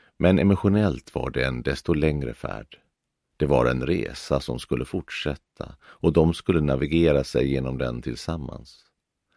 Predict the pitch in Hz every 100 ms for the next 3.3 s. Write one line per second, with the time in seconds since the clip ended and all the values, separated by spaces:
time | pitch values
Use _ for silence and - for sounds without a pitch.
0 | _ - 67 78 67 65 50 - 50 -
1 | 62 55 - 85 67 58 60 62 53 69
2 | 65 78 64 55 62 55 - 57 67 -
3 | - -